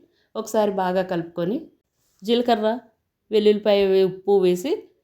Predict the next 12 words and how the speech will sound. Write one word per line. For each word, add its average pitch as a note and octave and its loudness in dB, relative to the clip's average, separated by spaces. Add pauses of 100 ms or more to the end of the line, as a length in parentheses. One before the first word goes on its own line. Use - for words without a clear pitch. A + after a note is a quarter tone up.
(180)
పచ్చడి C4+ -2
చేసుకుని G3 -2
పక్కన B3 -4
ఉంచుకుందాం F3+ -2
తాలింపు F3+ -2
వేసి. C3 -10 (200)
ఇప్పుడు A#3 -8
స్టవ్ A#3+ -2
మీద F#3+ 0 (1040)
అట్ల A3 -2
రేకు G#3 2
పెట్టి, F#3+ -2